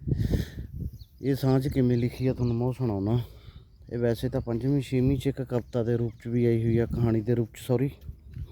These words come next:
ਵੀ ਉਹ ਕਿੱਦਾਂ ਲਿਖਦਾ ਇਹ ਚੀਜ਼ ਨੂੰ। ਉਹ ਕਹਿੰਦਾ ਵੀ ਮੈਨੂੰ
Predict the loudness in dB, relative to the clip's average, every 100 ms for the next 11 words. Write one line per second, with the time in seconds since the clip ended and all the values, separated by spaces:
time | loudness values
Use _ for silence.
0 | -16 -20 -20 -20 -20 -10 4 6 6 2
1 | 6 6 6 2 0 0 -2 0 4 2
2 | 4 4 4 6 8 8 6 0